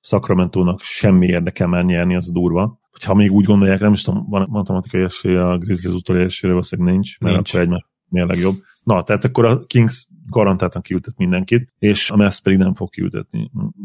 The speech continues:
Speaker 1: Lukát biztos nem ültetik ki ma, és mivel valószínűleg akkor így nyernek, hogyha Kings tényleg kiültet mindenkit, bár ne írjuk le ezt a Mavs-t, azért,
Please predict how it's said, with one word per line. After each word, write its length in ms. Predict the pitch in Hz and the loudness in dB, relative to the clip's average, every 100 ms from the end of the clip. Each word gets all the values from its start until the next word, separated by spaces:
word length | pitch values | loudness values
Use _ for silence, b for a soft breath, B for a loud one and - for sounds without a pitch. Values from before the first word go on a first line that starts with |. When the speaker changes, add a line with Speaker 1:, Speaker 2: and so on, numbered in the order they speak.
| - | -16
Speaker 1:
Lukát 400 | 110 104 98 90 | -2 0 0 -2
biztos 300 | 92 - 104 | -2 -2 -2
nem 120 | 113 | 4
ültetik 380 | 104 104 101 101 | 4 4 0 -2
ki 140 | - 101 | -2 2
ma, 180 | 98 | 2
és 160 | 95 - | 2 0
mivel 300 | 92 92 90 | 0 2 2
valószínűleg 420 | 90 92 95 - | 2 -2 -4 -8
akkor 120 | - | -6
így 120 | 92 90 | -6 0
nyernek, 500 | 92 92 92 101 - | 0 2 0 -2 -6
hogyha 440 | _ 85 92 92 - | _ -8 -2 -2 -4
Kings 260 | - 92 - | -6 -6 -2
tényleg 260 | 95 90 | -2 -2
kiültet 360 | - 90 85 104 | -4 -8 -8 -8
mindenkit, 600 | - 90 95 92 104 104 _ _ _ | -2 0 0 0 0 -2 _ _ _
bár 440 | 98 95 95 92 _ | -2 0 0 -4 _
ne 180 | - 95 | 0 2
írjuk 240 | 98 92 | 2 0
le 80 | 90 | 0
ezt 160 | 90 - | -4 -4
a 40 | |
Mavs-t, 340 | 87 87 - - | -6 -6 -8 -4
azért, 260 | 92 92 | -2 -2